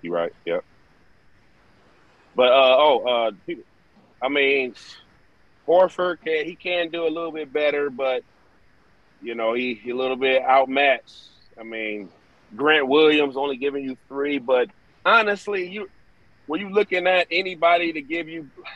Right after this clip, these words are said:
look at the bench, like White, uh, Grant Williams, Pritchard. Uh, uh, no, that bench ain't gonna do it. Like, they play good defense against everybody else, but,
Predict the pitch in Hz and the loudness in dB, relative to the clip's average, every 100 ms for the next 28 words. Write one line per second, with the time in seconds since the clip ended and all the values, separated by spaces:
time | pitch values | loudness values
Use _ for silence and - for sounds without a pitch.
0 | - - 226 302 285 127 165 127 131 120 | -10 -4 0 2 2 4 2 2 0 0
1 | 110 _ _ _ _ _ _ - 120 147 | -2 _ _ _ _ _ _ -4 2 4
2 | 165 151 _ _ _ _ _ _ _ - | 2 -2 _ _ _ _ _ _ _ -4
3 | 123 117 101 139 151 135 156 160 156 156 | -2 0 0 0 0 0 0 0 0 -2
4 | 151 156 - _ _ - 147 170 - 160 | -4 -8 -18 _ _ -6 -4 -4 -2 -2
5 | 156 156 _ _ _ _ _ _ _ _ | -2 -4 _ _ _ _ _ _ _ _
6 | _ _ 196 196 190 196 190 - - - | _ _ -4 0 2 2 0 -6 -8 -12
7 | - _ _ _ - - - 110 117 101 | -16 _ _ _ -10 -8 -6 -6 -8 -8
8 | - 190 190 151 120 92 87 - 147 190 | -2 4 6 8 6 2 -6 -4 0 2
9 | 147 190 180 - - _ - 170 175 180 | 2 0 -2 -4 -16 _ -6 -4 -2 -4
10 | 170 160 196 139 151 196 240 254 233 202 | -4 -2 0 0 0 -2 0 0 0 -4
11 | 294 262 226 _ _ _ _ _ _ 214 | -2 -2 -2 _ _ _ _ _ _ -14
12 | 240 233 240 208 190 208 202 214 196 190 | -12 -6 -6 -6 -10 -12 -8 -4 0 0
13 | 220 233 - 175 156 | 0 -4 -6 -6 -8